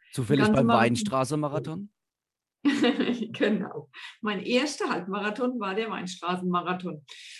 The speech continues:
Speaker 2: Und, äh, mein, mein Traum ist wirklich, mal einen ganzen Marathon zu laufen, den allerdings nicht an der Weinstraße, weil mir
Speaker 1: Hm.
Speaker 2: das viel zu viele Höhenmeter sind, äh,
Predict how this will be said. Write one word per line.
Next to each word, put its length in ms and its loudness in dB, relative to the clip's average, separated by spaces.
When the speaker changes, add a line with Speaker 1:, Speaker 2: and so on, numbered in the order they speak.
Speaker 2:
Und, 260 4
äh, 260 6
mein, 320 0
mein 240 -2
Traum 300 2
ist 140 -2
wirklich, 360 0
mal 180 -2
einen 120 -2
ganzen 400 0
Marathon 480 -6
zu 80 -6
laufen, 500 -2
den 220 2
allerdings 500 0
nicht 400 -2
an 120 -2
der 120 0
Weinstraße, 720 -2
weil 160 -2
mir 80 -4
Speaker 1:
Hm. 80 -4
Speaker 2:
das 260 -8
viel 240 4
zu 100 0
viele 200 -4
Höhenmeter 580 -2
sind, 420 0
äh, 120 -6